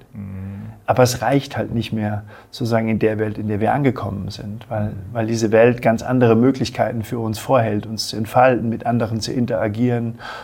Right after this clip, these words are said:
Speaker 2: und mit dem, was Arbeit ist, uns wieder ganz natürlich einzufinden und für andere zu leisten und beizutragen. Und es wird immer, immer deutlicher. Und, ähm, damit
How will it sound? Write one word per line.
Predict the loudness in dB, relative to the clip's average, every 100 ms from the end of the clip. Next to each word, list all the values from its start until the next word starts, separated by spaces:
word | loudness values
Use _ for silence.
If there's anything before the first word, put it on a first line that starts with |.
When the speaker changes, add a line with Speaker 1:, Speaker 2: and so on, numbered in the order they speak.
| -18 2
Speaker 2:
und | 4 4 -2 -8 -4 0
mit | 2 4
dem, | 4
was | 2 0 2
Arbeit | 2 4 4 2
ist, | 2 2 0 -6 -14 -20 -20 -2
uns | 0 2
wieder | 2 4
ganz | 4 2 -2
natürlich | 0 2 2 0
einzufinden | 0 0 0 0 0 0 -4 -4
und | -2 -2 -6 -18
für | -2 2
andere | 4 4 4 2
zu | 0 -2
leisten | -2 -4 -8 -10
und | -6
beizutragen. | -4 -4 -6 -12 -10 -10 -10 -10
Und | -8 -8
es | -6
wird | -6 -4
immer, | -2 0
immer | 0 0
deutlicher. | 2 0 0 -6 -8 -16 -20 -20 -20 -20 -20 -20 _
Und, | 4 4 4
ähm, | 2 2 -2 -8 -16 2
damit | 4 4 2